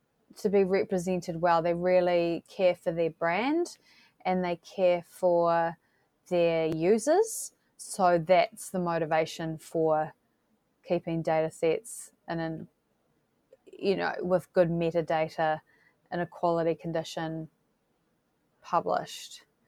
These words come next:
So that's why we don't get a lot of random, out of date stuff that's been published.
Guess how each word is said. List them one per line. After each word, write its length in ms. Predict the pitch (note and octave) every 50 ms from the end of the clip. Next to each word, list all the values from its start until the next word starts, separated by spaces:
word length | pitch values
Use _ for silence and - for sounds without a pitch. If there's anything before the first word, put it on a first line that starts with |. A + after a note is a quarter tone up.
| _ _ _ _
So 160 | - - F#3
that's 260 | F3 F3+ F#3 - -
why 140 | - F3+ F3
we 120 | E3+ E3+ E3
don't 200 | E3+ E3+ E3+ E3
get 160 | F3 F3 E3
a 60 | E3+
lot 180 | E3 E3 D#3+ D#3+
of 80 | D#3+
random, 680 | D#3+ D#3 D#3+ D#3+ D#3+ D#3+ D#3+ D#3+ D#3 D#3 D#3 D#3+ D#3 D3+ _ _ _ _ _ _ _ _ _ _ _ _ -
out 160 | D#3+ D#3+ D#3+
of 80 | D#3+ D#3 _
date 640 | - E3+ D#3+ D#3 D#3+ D#3+ - - - - - - - _ _ _ _ -
stuff 500 | - - - E3+ D#3 D#3 - - - -
that's 180 | - - - -
been 180 | F3 E3 E3
published. 600 | - - - D#3+ E3 E3 D#3+ - - - - -